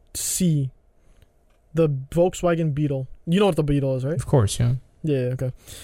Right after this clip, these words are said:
Speaker 1: And choice, uh, D, Chevy Impala. Like, from, um, like, you, you know the N W A, uh,
Speaker 2: Like,
Speaker 1: song?
Speaker 2: like Tame Impala,
Speaker 1: Like,
Speaker 2: yeah.
Speaker 1: that, or I was gonna say my six four Impala.
Speaker 2: Mm.
Speaker 1: What a, what a, what a, what a stretch for that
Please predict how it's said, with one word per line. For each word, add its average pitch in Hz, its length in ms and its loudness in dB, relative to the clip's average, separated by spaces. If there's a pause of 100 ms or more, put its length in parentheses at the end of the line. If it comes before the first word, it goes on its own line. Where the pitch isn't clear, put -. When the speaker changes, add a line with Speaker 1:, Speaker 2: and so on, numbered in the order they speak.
(200)
Speaker 1:
And 170 420 4
choice, 185 360 2 (320)
uh, 151 260 2
D, 196 440 0 (200)
Chevy 160 400 0
Impala. 139 420 0 (420)
Like, 165 140 0
from, 151 280 0
um, 135 380 -4 (540)
like, 151 160 -4
you, 151 80 -2
you 151 140 0
know 170 100 4
the 156 100 2
N 147 100 2
W 147 260 2
A, 151 380 0
uh, 131 60 4
Speaker 2:
Like, 127 180 4
Speaker 1:
song? - 120 2
Speaker 2:
like 120 120 6
Tame 127 220 8
Impala, 107 340 6
Speaker 1:
Like, - 140 2
Speaker 2:
yeah. 98 180 0 (640)
Speaker 1:
that, 185 280 4
or 156 220 4
I 151 60 2
was 147 100 2
gonna 147 80 0
say 151 100 -2
my 143 100 0
six 139 200 -6
four 147 160 -4
Impala. 139 340 -4 (440)
Speaker 2:
Mm. 113 340 8
Speaker 1:
What 190 120 6
a, 214 80 6
what 233 140 8
a, 247 120 8
what 277 120 8
a, 185 320 6
what 226 100 6
a 196 60 2
stretch - 320 0
for 165 120 2
that 180 160 4